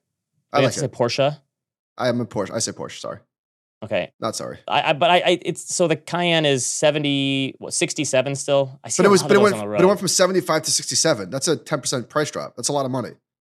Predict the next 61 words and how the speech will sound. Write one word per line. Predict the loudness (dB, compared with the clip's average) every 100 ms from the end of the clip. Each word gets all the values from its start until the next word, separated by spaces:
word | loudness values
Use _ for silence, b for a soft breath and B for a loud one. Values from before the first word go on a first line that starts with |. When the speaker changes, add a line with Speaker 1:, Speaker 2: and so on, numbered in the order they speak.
| _ _ _ -2
Speaker 2:
That's, | -2 -2
that's | -6 -4
good | -2
news. | -2 -2
So | 2 2 2 -2 _
we | -4 -2 0
got, | 2 2 2
my | 2 2 2
wife | 2 2 2 2
re-upped | 0 0 0
her |
lease | -2 -2 -2
on | -2 -4 -2
her | 0 2 0 -2 -6 _ -6
Hyundai | 0 2
Palisade. | 2 2 2 0 -6
She | -4
got | -2
a |
new | -2 -2
one | -4 -6 -10 _ _ _ -6
two |
or | -4
three | -4
weeks | -4 0
ago. | 0 0 -6 _ _ _ _ -4
And | -2 0 -2 -4
when | -2 2
we | 2 0 -6 _ 2
got | 4 4 0
the | -8
first | -2 -2 -2 -2
one, | -2 -2 -6 -12 _ _
how, | -2 -2 -2 -4
I | -2
think | 2
we |
got, | 2 2
we | 2
got | 4
it | 4
a |
little | 4 4
early | 4
'cause | 2
they | -2
said, | -2 2
"Hey, | 2
you | 2
got | 2 2
some | 2
equity, | 0 0 -2
come | -2
take | -2 -2
a | -2
look | -2
at | -2
it." | -2
And | -6
so | -10
we, | -10